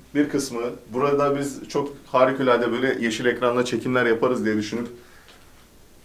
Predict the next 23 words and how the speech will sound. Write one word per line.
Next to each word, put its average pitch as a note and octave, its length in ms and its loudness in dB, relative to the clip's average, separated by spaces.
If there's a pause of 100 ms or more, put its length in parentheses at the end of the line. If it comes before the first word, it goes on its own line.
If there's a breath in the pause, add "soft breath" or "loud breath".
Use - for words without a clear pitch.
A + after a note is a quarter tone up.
(520)
olabildiğince D#3 600 4
yeşile D3 320 2
boyadık. A#2+ 420 4 (380)
Ondan D#3 320 2
sonra B2+ 480 0 (760 soft breath)
anladık E3 360 4
ki D#3+ 140 0 (420)
asıl C#3 240 0
mesele D3+ 500 4 (200)
yeşil B2 300 2
ekran C#3 440 0
değil, D#3 360 2
ışıklandırmaymış. C3+ 880 0
E, B2+ 60 0
o B2+ 80 2
kadar C3 220 2
ışıklandırmayı B2 720 -2
da A#2+ 180 0
sağlayamadığımız G#2+ 680 0
için. B2+ 320 -6
Burası A#2+ 280 -2
da A#2 100 0
böyle B2 280 0